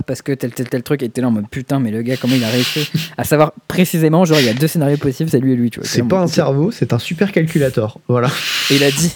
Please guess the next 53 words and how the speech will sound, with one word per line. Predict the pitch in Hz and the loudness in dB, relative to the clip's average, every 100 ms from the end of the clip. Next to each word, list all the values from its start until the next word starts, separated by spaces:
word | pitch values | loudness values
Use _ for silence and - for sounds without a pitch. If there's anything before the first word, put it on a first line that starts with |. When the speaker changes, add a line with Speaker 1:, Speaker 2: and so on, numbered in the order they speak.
| 233 | -2
Speaker 1:
et | 156 147 | 0 0
il | |
dit, « | 147 175 220 - - _ | 2 -2 -2 -8 -20 _
Pendant | 160 185 | -2 0
le | 170 | 2
League | 165 | 2
Weekend, | 165 165 208 | 2 2 2
j'ai | 147 | 2
pas | 147 | 0
eu | |
le | 156 | 0
temps | 180 | -2
de | |
faire | 156 | -2
toute | 151 156 | -2 -4
cette | 156 | -2
réfé-, | 151 - 139 | -2 -2 -2
réflexion, | 139 131 143 147 139 175 | -2 -2 -2 -2 -6 -6
donc | 165 131 147 | -6 -2 0
au | |
lieu | 147 | 0
de | |
prendre | - 151 | -2 0
le | 127 | 0
meilleur | 127 131 131 | 0 -2 -2
choix, | - 147 | -2 -2
j'ai | 135 | -2
pris | - 120 | -4 -6
le | |
deuxième | 113 123 135 120 | -4 -4 -4 -4
meilleur | 120 113 | -6 -4
choix. » | 135 143 | -6 -6
T'es | - | -8
là | 113 | -10
en | |
mode, « | 104 - | -10 -12
Ok. » | - 131 - - - - _ | -10 -12 -10 -14 -14 -18 _
<laughs> | - - - - - | -14 -14 -16 -18 -14
C'est | - 120 | -2 0
quand | 139 | 2
même | 147 139 | 2 2
déjà | 151 151 | 4 4
fort | - 160 165 | 4 2 2
de | 131 117 | -2 0
déjà | 135 143 151 | 2 2 0
avoir | 139 135 - | 0 -2 -2
trouvé | 147 135 | 0 0
le | |
deuxième | 135 131 135 | 0 -2 -2
meilleur | 135 131 | -2 -2
choix, | - 151 - | 0 -2 -2
et | 127 | -6
après, | 139 - 156 | -6 -2 -2